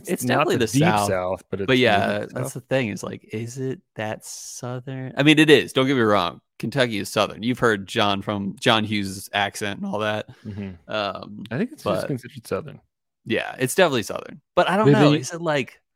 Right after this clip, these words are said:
Speaker 1: But they, 'cause, 'cause there's South and there's
Speaker 2: regionally,
Speaker 1: deep
Speaker 2: though?
Speaker 1: South. And where's the
Speaker 2: Yeah.
Speaker 1: Mason, and then anything south of the Mason-Dixon line? So is
Speaker 2: So you're
Speaker 1: Mason-Dixon
Speaker 2: telling me
Speaker 1: line north of
Speaker 2: Maryland is
Speaker 1: Kentucky?
Speaker 2: south, though?
Speaker 1: Is Maryland south of the Mason-Dixon?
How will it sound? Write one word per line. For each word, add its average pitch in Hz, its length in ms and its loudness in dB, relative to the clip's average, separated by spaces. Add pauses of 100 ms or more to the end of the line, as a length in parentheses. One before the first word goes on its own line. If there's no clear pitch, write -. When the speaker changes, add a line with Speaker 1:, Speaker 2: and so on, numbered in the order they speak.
(240)
Speaker 1:
But 156 120 4
they, 190 120 4
'cause, 170 280 -2
'cause 180 160 2
there's 175 200 2
South 143 360 2
and 135 100 2
there's 117 120 4
Speaker 2:
regionally, - 120 -6
Speaker 1:
deep 143 200 4
Speaker 2:
though? 131 60 -10
Speaker 1:
South. 95 460 -6 (160)
And 127 160 2
where's 156 160 4
the 165 80 2
Speaker 2:
Yeah. 147 60 2
Speaker 1:
Mason, 135 420 0
and 135 140 -2
then 127 200 0
anything 143 320 -6
south 123 380 -6
of 117 80 -12
the 107 40 -8
Mason-Dixon 107 680 -2
line? 95 260 -8
So 104 240 -4
is 101 120 -4
Speaker 2:
So 107 60 -2
you're 120 60 6
Speaker 1:
Mason-Dixon 113 140 0
Speaker 2:
telling 180 240 4
me - 60 2
Speaker 1:
line 113 140 4
north 110 100 4
of - 40 6
Speaker 2:
Maryland 131 300 4
is 107 60 0 (120)
Speaker 1:
Kentucky? 143 60 -4
Speaker 2:
south, 117 400 2
though? 139 340 2 (680)
Speaker 1:
Is 110 200 -4
Maryland 113 440 0
south 110 220 -2
of 117 100 -6
the 110 60 -6
Mason-Dixon? 113 680 -4